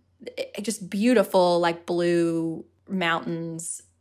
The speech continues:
around it, um, that you could see, you know, off into the distance. Mostly farmland around there. I met this couple who had, this land had been in this woman's family for hundreds of years. And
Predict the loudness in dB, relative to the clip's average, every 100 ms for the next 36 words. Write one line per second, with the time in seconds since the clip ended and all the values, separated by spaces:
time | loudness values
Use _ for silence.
0 | _ _ _ _ -2 0 0 -2 -2 -2
1 | -2 -2 -6 -6 -6 -6 -6 -6 -6 -6
2 | -6 -4 -4 -4 -4 -4 -4 -8 -6 -8
3 | -6 -10 -8 -8 -8 -10 -14 -20 -20 -20
4 | -20 -12 4 4 6 2 2 2 2 0
5 | 0 0 -2 -4 -4 -4 -2 -4 -4 -4
6 | -4 -6 -12 -6 -2 -2 -2 -6 -4 -2
7 | 2 2 2 0 0 0 0 -2 -2 -8
8 | -8 -8 -6 -6 -6 -8 -8 -4 -4 -4
9 | -6 -6 -6 -8 -8 -8 -8 -6 -4 -4
10 | -4 -4 -6 -14 _ -20 -14 -8 -8 -10
11 | _ -16 -6 -2 -2 -4 -4 -2 0 0
12 | -4 -8 -16 -20 -20 -20 -12 2 6 6
13 | 4 0